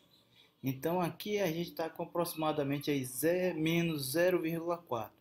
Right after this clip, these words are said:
Pra transformação, sempre a gente vai considerar esse valor positivo, tá? Então, como é que vamos transformar esse dado? Eu vou criar um objeto chamado rict, tá? Onde ele vai receber, portanto, esse valor aqui. Ele vai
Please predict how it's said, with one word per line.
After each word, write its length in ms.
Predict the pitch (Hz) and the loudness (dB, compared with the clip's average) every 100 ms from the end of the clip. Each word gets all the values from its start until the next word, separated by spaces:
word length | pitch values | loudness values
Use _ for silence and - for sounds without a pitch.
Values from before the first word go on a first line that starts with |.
| _ _ - - - | _ _ -20 -20 0
Pra 120 | 208 | 0
transformação, 840 | 208 220 226 208 202 151 - 208 185 | 2 0 2 2 2 0 0 0 2
sempre 240 | - 190 | 2 0
a 40 | 190 | 0
gente 120 | 180 | 2
vai 120 | 180 | 0
considerar 500 | 180 180 160 156 147 | 0 -4 2 4 4
esse 160 | 151 160 | 2 0
valor 380 | 156 147 160 170 | 2 2 2 0
positivo, 760 | 185 190 - - 143 117 - - _ - _ _ | 2 0 0 -8 -2 -2 -4 -14 _ -20 _ _
tá? 320 | 113 120 151 _ _ - _ - | -4 -4 -6 _ _ -20 _ -18
Então, 260 | - 165 | -2 0
como 200 | 170 175 | 0 2
é 40 | 180 | 2
que 80 | 170 | 2
vamos 220 | 170 170 | -2 -2
transformar 460 | 165 165 165 160 | -4 -2 0 0
esse 180 | 160 160 | 0 -2
dado? 340 | 147 135 113 - - | 2 2 0 -6 -10
Eu 120 | 139 | -6
vou 120 | 127 143 | -2 -2
criar 200 | 147 139 | 2 2
um 80 | |
objeto 380 | 143 139 135 131 | 2 0 -2 -2
chamado 520 | 143 135 131 131 127 | -2 0 2 2 0
rict, 800 | 117 131 170 - _ 135 151 - - _ _ _ _ _ _ | -4 -2 -4 -6 _ 0 2 0 -8 _ _ _ _ _ _
tá? 320 | 120 135 165 - - - | -2 -2 -4 -10 -20 -8
Onde 300 | 160 190 196 | 0 2 2
ele 140 | 202 185 | 0 2
vai 160 | 185 | 4
receber, 400 | 175 180 165 160 - - | 4 4 4 6 8 6
portanto, 840 | 208 202 - - 175 208 202 160 | 6 0 -6 0 2 2 0 2
esse 440 | 170 226 233 - 220 | 4 4 0 -2 -2
valor 440 | 208 202 196 196 | 0 0 2 0
aqui. 360 | 196 - 107 - | -2 -8 -10 -6
Ele 240 | 120 127 | -4 -2
vai 480 | 135 131 131 135 156 | -2 2 2 2 0